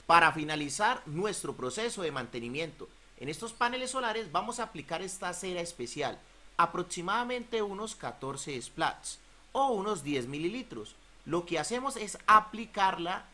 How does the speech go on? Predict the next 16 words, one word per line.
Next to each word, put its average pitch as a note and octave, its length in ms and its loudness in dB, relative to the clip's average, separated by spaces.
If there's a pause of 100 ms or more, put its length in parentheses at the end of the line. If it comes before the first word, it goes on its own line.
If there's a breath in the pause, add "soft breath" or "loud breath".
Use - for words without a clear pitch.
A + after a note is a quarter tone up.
(260)
y G3+ 180 0
esparcirla. D#3 1080 0 (360)
No E3 440 4
la A3 240 8
vamos G3+ 680 2
a D3 240 10
atollar C3+ 540 2
sobre E3 300 -2
el A#2 80 -4
panel, E3 560 2 (280 soft breath)
no E3 220 0
la G#3 160 4
vamos G#3 340 0
a D3 140 2
frotar, C3 600 0
no. C#3 460 0